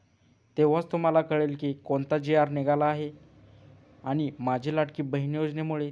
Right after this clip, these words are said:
त्या जे आरचा काय फायदा होणार आहे. तर मित्रांनो, चला आपण व्हिडिओला स्टार्ट करूया. मित्रांनो, मुख्यमंत्री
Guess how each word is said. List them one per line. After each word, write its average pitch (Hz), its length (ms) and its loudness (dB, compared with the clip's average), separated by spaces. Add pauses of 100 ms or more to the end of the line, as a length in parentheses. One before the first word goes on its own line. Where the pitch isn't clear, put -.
त्या 143 120 -2
जे 147 160 -2
आरचा 143 320 -2 (420)
काय 143 180 0
फायदा 139 360 -2
होणार 135 300 -2
आहे. 127 280 -2
तर - 800 -20
मित्रांनो, 165 500 0 (120)
चला 139 160 2
आपण 147 240 -2
व्हिडिओला 147 360 0
स्टार्ट 127 280 0 (100)
करूया. 123 360 -2 (3750)
मित्रांनो, 165 600 -6 (580)
मुख्यमंत्री 160 1000 -6